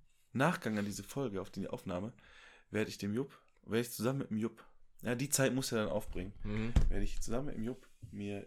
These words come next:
Speaker 1: die Bilder äh, meines Knies angucken.
Speaker 2: Uh, da freue ich mich drauf.
Speaker 1: Ich, ich auch.
Speaker 2: Ja?
Speaker 1: Hast du noch nicht gesehen?
Speaker 2: Nee. Dann machen wir jetzt Feierabend oder gleich und dann
Speaker 1: Ja. Ja,
Speaker 2: Tschüss,
Speaker 1: ich,
Speaker 2: Leute.
Speaker 1: ich bin, äh, ich bin sowieso durch, ne? Muss ich ja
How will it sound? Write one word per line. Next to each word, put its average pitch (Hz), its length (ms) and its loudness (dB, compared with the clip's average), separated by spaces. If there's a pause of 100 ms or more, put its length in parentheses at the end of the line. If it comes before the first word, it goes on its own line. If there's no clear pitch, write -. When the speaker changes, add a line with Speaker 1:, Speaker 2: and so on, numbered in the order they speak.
(160)
Speaker 1:
die - 60 -12
Bilder 131 380 -4 (600)
äh, 98 120 -4
meines 104 280 -10
Knies 135 240 -8
angucken. - 260 -18 (220)
Speaker 2:
Uh, 92 500 -2 (160)
da - 140 0
freue 190 240 6
ich 123 60 2
mich 95 140 -4
drauf. 85 260 -4
Speaker 1:
Ich, 160 120 4
ich 202 160 4
auch. 120 180 8
Speaker 2:
Ja? 117 160 6
Speaker 1:
Hast 170 140 8
du 190 60 8
noch 190 60 6
nicht 190 120 0
gesehen? 135 340 2
Speaker 2:
Nee. 135 360 4 (760)
Dann 139 240 -2
machen 160 140 -2
wir 151 60 0
jetzt 143 300 -8
Feierabend 175 360 2
oder 175 100 0
gleich 175 200 2
und 165 60 -6
dann 160 240 -4 (160)
Speaker 1:
Ja. 185 140 2 (760)
Ja, - 100 0
Speaker 2:
Tschüss, 190 160 8
Speaker 1:
ich, - 60 6
Speaker 2:
Leute. 123 280 12 (300)
Speaker 1:
ich 120 320 6
bin, 143 300 8
äh, 127 240 8
ich 123 180 4
bin 131 140 4
sowieso 131 340 2
durch, 92 280 -4
ne? 98 200 -2
Muss 98 220 -4
ich - 120 -18
ja 87 240 -6